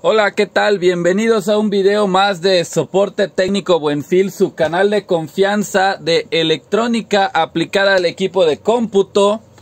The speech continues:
Hoy tenemos en el banco de trabajo una falla bastante peculiar y bastante interesante.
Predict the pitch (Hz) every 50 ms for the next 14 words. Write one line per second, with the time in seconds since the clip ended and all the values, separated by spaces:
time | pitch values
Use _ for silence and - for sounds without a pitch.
0 | - - - - - - - - - - 254 269 269 220 - 269 254 269 285 269
1 | 269 254 262 254 214 208 202 196 185 214 233 247 226 - 240 226 214 190 - -
2 | 180 180 175 208 226 262 262 254 - 233 226 240 247 - - 220 233 233 247 247
3 | 208 - - 226 220 220 202 190 208 202 190 180 180 170 165 - - 214 208 214
4 | 214 208 208 - 220 214 208 208 - - - - 170 147 - - - 151 147 147
5 | 160 175 180 190 208 196 - - 180 185 160 165 151 139 - - - 180 185 190
6 | 202 190 - 202 190 190 180 151 - - 165 160 156 143 139 139 - - 208 220
7 | 226 226 214 175 - 208 233 269 339